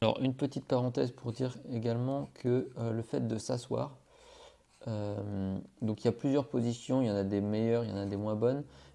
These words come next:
mais, euh, le fait de s'asseoir, d'une manière générale, est également mauvais pour la colonne vertébrale, puisqu'on a cette force verticale qui, euh, va forcer, euh, un point de compression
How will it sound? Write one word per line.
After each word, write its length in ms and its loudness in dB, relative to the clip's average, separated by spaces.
mais, 380 2
euh, 300 0
le 120 0
fait 200 0
de 120 0
s'asseoir, 640 -2
d'une 280 -4
manière 280 0
générale, 520 -2
est 140 -6
également 340 4
mauvais 360 2
pour 240 -4
la 60 -2
colonne 280 -4
vertébrale, 520 -4
puisqu'on 420 0
a 100 4
cette 280 -4
force 400 -6
verticale 800 -2
qui, 420 0
euh, 160 -6
va 140 -6
forcer, 560 -6
euh, 320 -8
un 60 -6
point 180 -6
de 40 -10
compression 640 -8